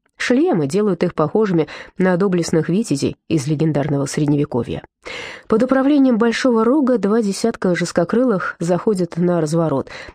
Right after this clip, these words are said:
выравниваются и нападают на скопление солдат-термитов. Никогда сто третьему не доводилось видеть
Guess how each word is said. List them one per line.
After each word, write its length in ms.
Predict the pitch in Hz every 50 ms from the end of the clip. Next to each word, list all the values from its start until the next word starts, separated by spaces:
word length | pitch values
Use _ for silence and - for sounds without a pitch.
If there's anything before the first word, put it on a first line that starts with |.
| - -
выравниваются 680 | 175 180 196 220 233 226 214 190 170 160 156 147 - 170
и 60 | 160
нападают 540 | 156 151 165 165 151 175 175 156 139 - -
на 100 | 156 147
скопление 600 | - - 151 151 - 165 160 151 151 135 131 - - _
солдат-термитов. 960 | - - - 196 180 156 143 131 123 - - 151 139 131 120 - - - - _ _ _ _ _ _ _ _ -
Никогда 600 | 208 226 262 269 - 269 262 240 214 311 339 320
сто 180 | - - 185
третьему 400 | 170 - 226 277 277 - 208 196
не 140 | 185 180 170
доводилось 560 | 165 175 175 175 175 226 285 262 220 - -
видеть 280 | 202 262 277 233 196